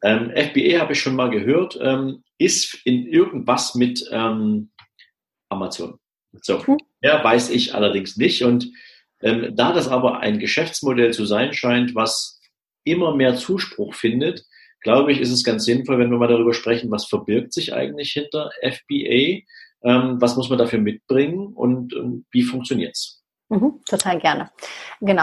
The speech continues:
Speaker 2: F B A steht für Ful-, Ful-, steht für Fulfillment bei Amazon.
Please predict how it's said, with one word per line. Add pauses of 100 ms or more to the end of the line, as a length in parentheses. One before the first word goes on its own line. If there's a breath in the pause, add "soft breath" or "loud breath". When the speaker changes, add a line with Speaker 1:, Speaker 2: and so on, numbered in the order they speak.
Speaker 2:
F
B
A
steht
für
Ful-, (140)
Ful-, (120)
steht
für (140)
Fulfillment
bei
Amazon.